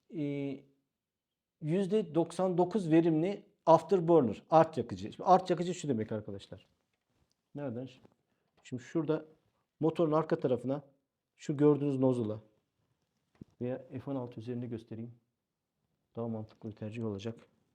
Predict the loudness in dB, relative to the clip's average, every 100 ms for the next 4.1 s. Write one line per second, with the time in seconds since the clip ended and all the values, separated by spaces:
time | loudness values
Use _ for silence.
0 | _ _ _ -14 -10 -8 -8 -10 -12 -18
1 | -20 _ _ _ _ _ _ _ _ _
2 | _ _ _ _ -4 2 4 6 4 2
3 | 0 2 2 2 -2 -4 -2 0 2 2
4 | -6